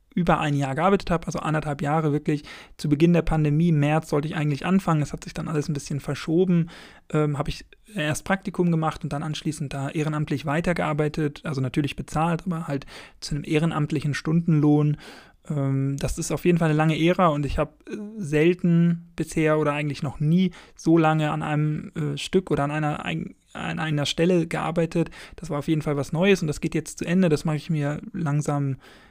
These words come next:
immer bewusster, was wirklich schade ist, weil ich natürlich die Schule, das Kollegium und, äh, auch die SchülerInnen natürlich nicht als letztes zu nennen, ähm, das Gebäude, alles, äh, ins Herz geschlossen hab und das auch wirklich sehr, sehr gerne mach und das eine sehr erfüllende Arbeit ist für mich.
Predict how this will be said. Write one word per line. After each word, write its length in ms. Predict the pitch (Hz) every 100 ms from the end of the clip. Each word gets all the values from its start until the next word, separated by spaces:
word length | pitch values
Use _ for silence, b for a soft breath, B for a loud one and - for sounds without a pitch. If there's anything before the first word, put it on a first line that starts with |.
| _
immer 200 | 160 156
bewusster, 420 | 143 180 214 185
was 160 | 151 147
wirklich 300 | 151 160 139
schade 300 | 165 185 175
ist, 200 | 160 -
weil 140 | 147
ich 160 | 143 -
natürlich 500 | 143 160 147 139 -
die 140 | 143
Schule, 340 | - 214 196 151
das 200 | 180 -
Kollegium 680 | 156 147 165 151 156 151 160
und, 400 | 170 135 139 -
äh, 140 | 139
auch 180 | 151 -
die 100 | -
SchülerInnen 500 | - 160 - 180 160
natürlich 480 | 143 - 147 139 B B B B -
nicht 260 | 143 151 -
als 200 | 139 147
letztes 400 | 151 - 147 -
zu 80 |
nennen, 520 | 143 151 170 160 151 -
ähm, 400 | 151 147 143 147
das 160 | -
Gebäude, 540 | 160 - 160 160 156 156
alles, 400 | 160 151 - -
äh, 40 | 170
ins 520 | 147 143 151 165 -
Herz 160 | 202 -
geschlossen 400 | 170 165 151 151
hab 180 | 151
und 100 | 165
das 120 | 151 143
auch 80 |
wirklich 280 | 151 151 -
sehr, 120 | 151
sehr 140 | 135 135
gerne 260 | 139 156
mach 280 | 143 156 156
und 100 | 165
das 100 | 165
eine 100 | 151
sehr 160 | 143 147
erfüllende 500 | 151 - 190 180 151
Arbeit 380 | 156 156 160 165
ist 180 | 160
für 80 | -
mich. 200 | 151 147